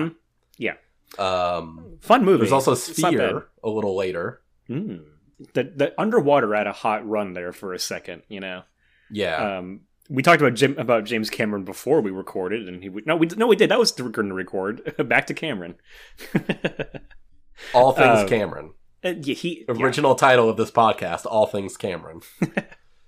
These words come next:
Speaker 2: So yes, Pieces. I, I love this movie. I think I first watched it with the Joe Bob's Brig-, Joe Bob Briggs presentation a couple years ago in the last drive-in, and have watched it several times since then because I just, I find it very,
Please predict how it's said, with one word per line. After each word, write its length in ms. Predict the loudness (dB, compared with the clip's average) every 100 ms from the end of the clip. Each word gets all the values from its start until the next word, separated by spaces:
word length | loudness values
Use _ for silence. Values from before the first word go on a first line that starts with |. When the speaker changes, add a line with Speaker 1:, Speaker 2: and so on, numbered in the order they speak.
| _ _ _ -20 -18 -18 -18 -2
Speaker 2:
So 200 | 6 6
yes, 280 | 8 4 2
Pieces. 480 | 2 2 4 2 0
I, 180 | 2 2
I 200 | 4 4
love 140 | 4
this 140 | 0 -2
movie. 240 | 0 0
I 40 | 0
think 100 | 0
I 80 |
first 300 | 0 -2 0
watched 320 | 0 0 -2 -2
it 280 | -2 -4 -14
with 300 | -8 -8 -4
the 100 | -6
Joe 180 | -2 -4
Bob's 300 | -2 -6 -8
Brig-, 500 | -8 -6 -4 -6 -2
Joe 280 | 0 2 2
Bob 320 | 2 0 0
Briggs 260 | -4 -4
presentation 640 | -6 -8 -8 -8 -8 -8 -10
a 40 |
couple 220 | -10 -8
years 260 | -6 -6 -6
ago 180 | -6 -6
in 60 |
the 60 | -6
last 260 | -10 -10 -6
drive-in, 540 | -4 -2 -4 -8 -12 _ _ -20 _ -6
and 300 | 2 2 2
have 200 | 0 0
watched 260 | 0 0 -2
it 100 | -2
several 300 | -2 -4 -4
times 300 | -4 -4 -6
since 240 | -6 -6
then 140 | -6 -6
because 180 | -4
I 80 | -4
just, 160 | -6 -6
I 140 | -4
find 320 | 0 2 2
it 100 | 0
very, 460 | -2 0 0 -2 -8